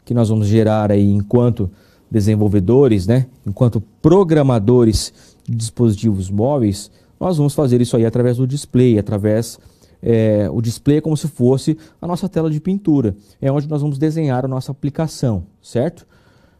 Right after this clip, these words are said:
É, o apelo visual, a parte de design, nós não vamos focar muito na disciplina, tá? Isso aí fica a seu critério, né? Pra você pesquisar novos plugins.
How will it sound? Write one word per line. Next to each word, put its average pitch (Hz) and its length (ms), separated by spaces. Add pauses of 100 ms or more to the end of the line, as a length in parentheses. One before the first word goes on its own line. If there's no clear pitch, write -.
(100)
É, 147 260
o 160 100
apelo 233 300
visual, 127 640
a 101 60
parte 135 340
de 131 140
design, 113 500
nós 117 220
não 170 120
vamos 151 240
focar 147 320
muito 135 540
na 156 80
disciplina, 143 880
tá? 107 180
Isso 117 220
aí 110 320 (400)
fica 127 220
a - 20
seu 131 160
critério, 107 720
né? 120 160
Pra 123 180
você 110 240
pesquisar 107 800 (320)
novos 101 240
plugins. 113 800